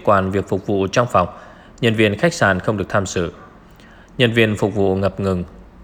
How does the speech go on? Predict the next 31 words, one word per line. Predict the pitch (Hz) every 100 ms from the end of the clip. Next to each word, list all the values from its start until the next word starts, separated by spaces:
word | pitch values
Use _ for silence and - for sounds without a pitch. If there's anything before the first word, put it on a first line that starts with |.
| - - -
"Sao | - 127 110 110 113
tôi | - - 139
không | 135
nghe | 127 123
quản | 120 101
lý | 95 120 147 131
thông | 123
báo | 107 127
gì | -
cả?" | 107 95 87 - - - - - - - - - -
Tôi | 113 110
sực | 104 113 -
nhớ | 98 104 -
tới | 107 107 151 175 - -
trước | 135 135
lúc | 135 123
đi, | 98 98
Phương | - 107
Chấn | 98 101 123
đã | 151
cho | 143
mình | 127 101 98
một | 95 -
chứng | 117 160
nhận | 104 92
của | 87
cục | 92 107 92 -
tám | 101 104 165 165
Bộ | 101
Công | 95 104
an. | 98